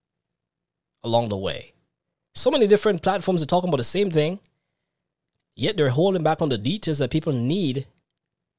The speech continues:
to execute on the information and to take the necessary steps that is needed to protect themselves and their family members.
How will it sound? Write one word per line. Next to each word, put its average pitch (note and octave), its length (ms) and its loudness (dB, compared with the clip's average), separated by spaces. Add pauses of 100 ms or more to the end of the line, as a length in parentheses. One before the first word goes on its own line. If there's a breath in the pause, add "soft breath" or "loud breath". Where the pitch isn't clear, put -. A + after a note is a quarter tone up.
(500)
to - 120 -6
execute D#3+ 380 -2
on D#3 60 2
the C3+ 120 2
information D3 640 0 (1120)
and B2+ 160 -2
to C3+ 120 -4
take E3 200 -2
the D3 140 -4 (760)
necessary C#3 480 -2
steps C3 380 -4
that C3 100 -2
is C3+ 100 -2
needed A#2 400 -4
to G3+ 260 -2 (1080)
protect C#3 260 -4
themselves C3+ 340 0
and E3 80 2
their D#3 60 2
family F3 300 0
members. F3+ 480 -4